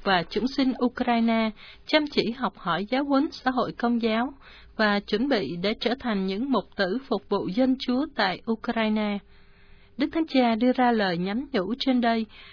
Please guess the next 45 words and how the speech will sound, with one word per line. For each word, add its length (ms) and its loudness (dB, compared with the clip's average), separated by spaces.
trong 240 0
buổi 180 0
tiếp 240 -2
kiến 220 0
sáng 220 -2
hôm 200 0
qua, 320 2
mùng 280 -2
chín 220 -4
tháng 140 -6
mười 120 0
một, 260 -4
dành 260 0
cho 160 2
ban 220 4
giám 200 -2
đốc 260 -2
và 240 0
các 200 -4
linh 220 4
mục, 180 0
chủng 200 4
sinh 340 0
thuộc 260 -2
Giáo 320 0
hoàng 220 2
học 220 -6
viện 180 -2
Ukraine 720 2
ở 220 0
Roma 420 0
nhân 200 4
dịp 260 2
kỷ 140 0
niệm 280 0
tám 240 -2
mươi 100 -2
lăm 260 2
năm 240 2
thành 260 -4
lập 160 -4
học 280 -4
viện 280 -2
do 340 4
Đức 80 2